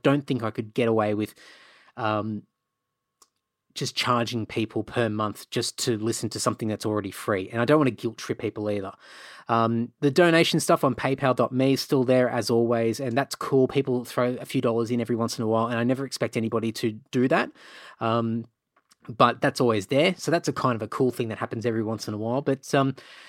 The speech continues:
yeah, I, I don't know. I'm, I'm, I'm looking at merch again. I might get Tristan, uh, Tristan Tate to do some more, um, artwork for me, maybe do some designs. So,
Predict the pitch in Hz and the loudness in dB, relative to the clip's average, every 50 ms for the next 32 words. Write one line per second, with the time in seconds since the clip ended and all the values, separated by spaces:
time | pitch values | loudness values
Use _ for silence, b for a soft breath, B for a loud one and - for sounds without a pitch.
0 | B B B 175 208 208 135 104 117 131 135 135 139 147 151 143 143 160 160 165 | B B B 6 6 6 6 4 6 6 6 6 6 4 2 4 4 4 4 6
1 | 160 151 131 107 110 120 127 123 127 - 139 143 135 123 135 143 151 - 151 127 | 6 6 6 6 4 2 2 2 2 2 2 2 2 0 0 0 0 0 0 -4
2 | 113 110 120 139 170 185 - - 180 214 202 202 196 170 - 156 143 127 - - | -2 -2 -2 -2 -2 -2 -4 -4 -2 -2 0 0 -2 -2 -2 -2 -2 0 0 -2
3 | 117 - - - 160 - - - 165 160 156 143 _ - 139 127 123 113 - 131 | -4 -4 -2 -4 -4 -2 0 0 0 0 0 -4 _ -8 -6 -6 -6 -6 -6 -10
4 | - - 123 110 - 139 156 151 - - 139 147 139 - - 139 131 131 131 131 | -8 -8 -6 -2 0 0 0 -2 -4 -2 0 0 0 2 0 0 0 2 2 4
5 | 131 131 127 120 117 117 117 117 - 135 147 151 196 175 170 165 - - 180 180 | 4 4 2 2 0 -2 -4 -4 -2 -2 -4 -2 0 -2 -2 -2 0 -2 0 0
6 | 190 202 185 156 139 135 131 127 123 - - 127 - - 120 110 117 107 - 123 | 2 0 2 0 0 0 0 -2 -2 -2 -4 -4 -4 -4 -6 -6 -4 -2 0 0
7 | 139 175 190 160 - - 143 131 123 | 2 2 0 0 0 0 0 0 0